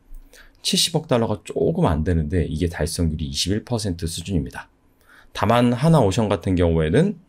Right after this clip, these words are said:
올해 하나그룹으로 편입이 됐죠.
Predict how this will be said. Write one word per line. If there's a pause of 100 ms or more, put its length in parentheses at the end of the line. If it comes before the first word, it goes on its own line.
(280)
올해
하나그룹으로
편입이
됐죠.